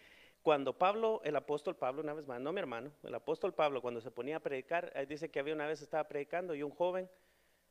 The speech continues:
se quedó dormido. Dice que llevaba siete horas predicando, imagínese.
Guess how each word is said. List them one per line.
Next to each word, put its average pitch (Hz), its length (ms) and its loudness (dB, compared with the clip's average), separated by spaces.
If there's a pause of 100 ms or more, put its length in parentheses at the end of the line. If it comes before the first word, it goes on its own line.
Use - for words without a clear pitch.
(120)
se 147 140 -2
quedó 151 280 2
dormido. 160 480 2
Dice 156 320 -6
que 160 80 0
llevaba 165 240 4
siete 214 480 -2
horas 196 260 2
predicando, 156 420 -2
imagínese. 147 520 -6